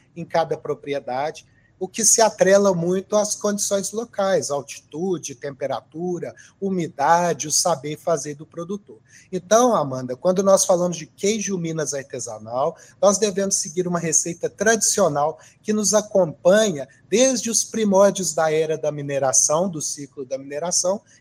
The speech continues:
Então, são eles, né? Leite cru de vacas da propriedade, coalho, pingo e sal, cloreto de sódio. Isso é que faz o queijo Minas artesanal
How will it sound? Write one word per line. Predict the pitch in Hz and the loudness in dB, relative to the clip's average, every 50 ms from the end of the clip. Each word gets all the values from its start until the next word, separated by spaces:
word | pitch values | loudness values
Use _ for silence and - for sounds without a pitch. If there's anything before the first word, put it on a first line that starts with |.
| _ - | _ -16
Então, | 240 220 - 196 190 190 | -12 -4 0 2 2 2
são | 202 196 208 226 220 | 0 -2 -2 -2 -2
eles, | 185 180 185 180 185 180 180 | -2 -2 -4 -4 -6 -8 -10
né? | 175 190 190 _ _ _ _ | -12 -12 -14 _ _ _ _
Leite | - 151 165 175 170 - - 160 | -8 -6 -4 -4 -6 -8 -12 -14
cru | - - 151 147 | -14 -12 -12 -10
de | 131 143 | -10 -6
vacas | 135 135 139 147 143 - 135 - - | -2 0 0 0 0 -4 -6 -6 -4
da | - 147 170 | -4 -4 -2
propriedade, | - 208 202 202 208 214 208 185 170 165 165 170 170 165 - - _ _ _ _ _ | -2 -2 -4 -2 0 -2 0 0 -2 -4 -4 -4 -6 -8 -10 -18 _ _ _ _ _
coalho, | - 214 208 196 160 147 147 147 151 156 160 165 156 _ _ _ _ _ - | 0 2 4 4 4 6 4 4 2 0 -2 -10 -12 _ _ _ _ _ -4
pingo | 170 165 160 165 170 160 160 170 170 - _ _ _ - | -2 -2 -2 -2 -4 -6 -6 -8 -10 -10 _ _ _ -8
e | 196 208 | -4 0
sal, | 208 - - - 139 131 123 123 127 - _ _ | 2 4 4 4 2 0 -2 -2 -4 -8 _ _
cloreto | _ - 147 147 135 131 131 127 - 135 | _ 0 0 0 0 0 -4 -8 -8 -10
de | 120 151 | -8 -8
sódio. | 147 - - - - - - - - - | -6 -6 -6 -8 -10 -16 -18 -20 -8 -2
Isso | - 208 233 233 220 - - 220 | 2 4 6 6 6 6 8 8
é | 202 202 | 8 6
que | 202 - - 208 | 6 2 -8 -14
faz | - - - 165 151 156 156 151 151 - - - _ _ - | -14 -10 -6 -2 0 0 0 0 -2 -4 -8 -10 _ _ -20
o | 160 | -20
queijo | 143 - - 151 147 143 131 147 | -18 -14 -10 -10 -10 -8 -10 -10
Minas | 139 139 139 139 143 131 135 | -10 -8 -6 -6 -4 -4 -4
artesanal | 143 131 - 147 131 120 147 147 135 123 120 113 120 123 | -6 -6 -4 -6 -4 -2 -2 -2 -2 -4 -6 -8 -10 -10